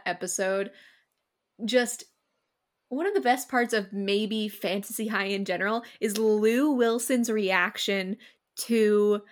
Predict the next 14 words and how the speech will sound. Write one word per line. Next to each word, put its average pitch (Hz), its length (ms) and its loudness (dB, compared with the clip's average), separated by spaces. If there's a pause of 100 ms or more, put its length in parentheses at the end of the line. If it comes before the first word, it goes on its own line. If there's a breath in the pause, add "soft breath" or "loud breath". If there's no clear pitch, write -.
(600 soft breath)
that 208 320 2
moment. 147 480 -2
So 202 200 2
Fabian, 214 800 2
the 214 220 -2
a-, - 160 -4 (100)
a-, 196 260 -2
actor 196 360 0
who 233 80 -2
plays 202 260 -2
Fabian, 202 560 0
Lou, 214 380 2 (920 loud breath)
his, 269 360 0
like, 262 340 2